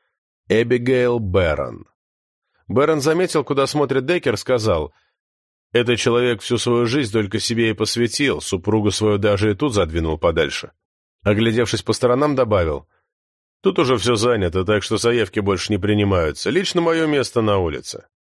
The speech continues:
"Понимаю, почему вам хотелось поскорее выбраться отсюда, когда вы были маленьким", произнесла Джеймисон, тоже озираясь по сторонам. "В смысле, тут кругом... Кругом только смерть?"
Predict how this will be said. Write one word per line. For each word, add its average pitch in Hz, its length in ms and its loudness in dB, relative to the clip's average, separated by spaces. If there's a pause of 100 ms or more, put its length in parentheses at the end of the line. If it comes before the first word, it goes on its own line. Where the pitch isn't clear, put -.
(280)
"Понимаю, 113 420 -2
почему 120 360 -2
вам 113 100 0
хотелось 104 480 0
поскорее 104 380 0
выбраться 90 420 0
отсюда, 87 320 0
когда 90 280 0
вы 90 120 2
были 92 220 2
маленьким", 82 560 0 (420)
произнесла 95 480 2
Джеймисон, 101 540 0
тоже 101 240 2
озираясь 92 340 0
по - 140 -4
сторонам. 87 500 0 (400)
"В - 80 -8
смысле, 117 320 -2
тут - 160 -4
кругом... 131 640 0 (880)
Кругом 101 340 0
только 120 260 -2
смерть?" 131 560 -2